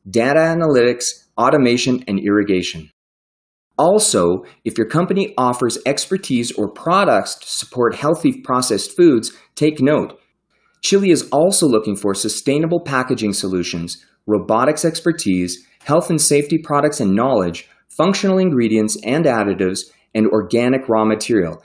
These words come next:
In other words, the sky's the limit from farm to fork. So what are our key takeaways for Chile?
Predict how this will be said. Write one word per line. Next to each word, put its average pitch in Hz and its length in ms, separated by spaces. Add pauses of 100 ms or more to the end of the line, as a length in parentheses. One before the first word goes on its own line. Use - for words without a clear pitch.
(180)
In 135 220
other 147 280
words, 95 340
the 107 100
sky's 151 460
the 165 100
limit 113 340
from 90 180
farm 104 360
to 107 100
fork. - 480 (500)
So 170 200
what 185 140
are 202 100
our 175 80
key 165 220
takeaways 147 520
for 117 80
Chile? 95 380